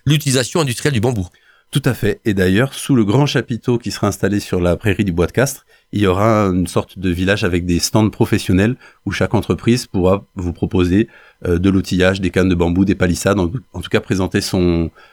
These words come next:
Speaker 2: euh, son activité professionnelle. D'ailleurs, si, si je peux rajouter maintenant que je remercie, euh, vraiment la, la mairie, euh, la mairie de Carbone et les services techniques qui nous mettent à disposition beaucoup de matériel et qui nous, qui nous aident puisque c'est un événement d'envergure.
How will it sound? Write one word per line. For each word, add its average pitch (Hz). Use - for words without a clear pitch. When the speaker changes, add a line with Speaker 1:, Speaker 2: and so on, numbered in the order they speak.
Speaker 2:
euh, 80
son 92
activité 85
professionnelle. 85
D'ailleurs, 95
si, -
si 98
je -
peux 104
rajouter 101
maintenant 107
que -
je 98
remercie, 101
euh, 95
vraiment 98
la, 87
la 85
mairie, 104
euh, 90
la 95
mairie 104
de 104
Carbone 110
et 95
les 95
services 101
techniques 113
qui -
nous 98
mettent 92
à 98
disposition 95
beaucoup 107
de 113
matériel 104
et 104
qui -
nous, 90
qui -
nous 87
aident 120
puisque -
c'est 95
un 90
événement 92
d'envergure. 92